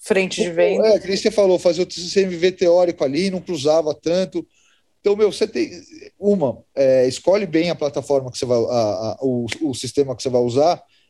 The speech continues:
Speaker 2: e escolha um que você consiga usar cem por cento, que seja fácil de manejar, seja... Fácil nunca é, né, gente? Mas que você consiga
Speaker 1: <laughs>
Speaker 2: ter todos os
Speaker 1: Sim.
Speaker 2: lançamentos, que você consiga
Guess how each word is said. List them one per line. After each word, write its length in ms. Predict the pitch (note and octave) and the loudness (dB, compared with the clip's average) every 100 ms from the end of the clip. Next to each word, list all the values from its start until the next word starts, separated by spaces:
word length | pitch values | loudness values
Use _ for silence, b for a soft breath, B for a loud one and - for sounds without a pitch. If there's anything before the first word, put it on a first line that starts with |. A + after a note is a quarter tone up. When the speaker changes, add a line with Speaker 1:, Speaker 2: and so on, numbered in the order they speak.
| _ | _
Speaker 2:
e 300 | F3 F3+ G3 - | -10 -8 -8 -8
escolha 480 | F#3 - G#3 G#3 | -8 0 4 4
um 280 | G3 G3+ A#3 | 2 0 -4
que 120 | A3 | -6
você 240 | G3+ G3+ - | -8 -8 -6
consiga 360 | - - G3 | -6 -6 -2
usar 160 | G#3 F#3+ | 0 0
cem 160 | - G3+ | -2 -6
por 120 | - | -6
cento, 400 | - D#3+ B2 B2+ | -4 -2 -4 -10
que 100 | - | -8
seja 280 | - D3+ C#3 | -4 -4 0
fácil 340 | E3 E3 F3 | 2 2 0
de 120 | D#3 | -6
manejar, 520 | D#3+ D3+ C3 D#3 D#3+ D3 B B B | -4 -2 0 2 2 -2 B B B
seja... 460 | - D3+ D3 D3 C#3 - _ - | -4 -2 0 -2 -2 -8 _ -6
Fácil 320 | - C4 C#4+ | 0 0 0
nunca 240 | A#3+ G3 C#3+ | -4 2 4
é, 140 | C3 | 4
né, 160 | B2+ C3+ | 2 -2
gente? 300 | B2 A2 A2+ | -6 -8 -8
Mas 240 | A#2+ B2 b b b _ _ _ | -6 -6 b b b _ _ _
que 80 | - | -4
você 240 | F3 E3 | -2 0
consiga 420 | F3+ F#3 - G#3+ F3+ | -2 -4 2 4 2
Speaker 1:
<laughs> 0 | |
Speaker 2:
ter 120 | E3+ | 0
todos 260 | - - | -4 -2
os 60 | F#3+ | 0
Speaker 1:
Sim. 80 | E3 | 0
Speaker 2:
lançamentos, 680 | D#3 D#3 C#3 F3 F3 - | 2 -2 -2 -10 -10 -10
que 100 | - | -8
você 240 | E3+ D#3+ D#3+ | -4 -2 -4
consiga 560 | - E3+ - E3+ D3 | -6 -6 -2 0 0